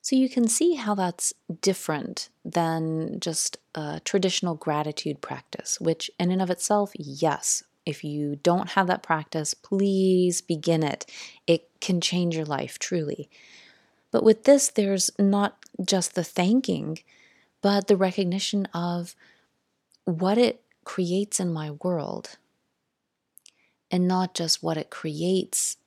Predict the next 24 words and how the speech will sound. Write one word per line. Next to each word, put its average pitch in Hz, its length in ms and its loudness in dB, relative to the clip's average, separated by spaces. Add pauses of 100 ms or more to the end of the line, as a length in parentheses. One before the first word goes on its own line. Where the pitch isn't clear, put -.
(120)
in 165 160 0
my 151 180 -4
world 170 560 2
and 156 180 -4
does 151 280 -2
for 160 160 -6
me, 180 560 0 (840)
but - 200 -12
what 214 280 0 (120)
it 185 240 -6 (120)
is. - 640 -8 (1300)
And 180 240 -2
everything 196 540 -2
that 180 100 -6
has 170 200 -4
gone, 175 580 -4 (760)
um, 180 440 -8 (960)
behind 208 540 4
it - 280 -8 (140)
and 175 100 -2
has 180 180 0
come 196 260 2
before 196 540 -2
that, - 460 -10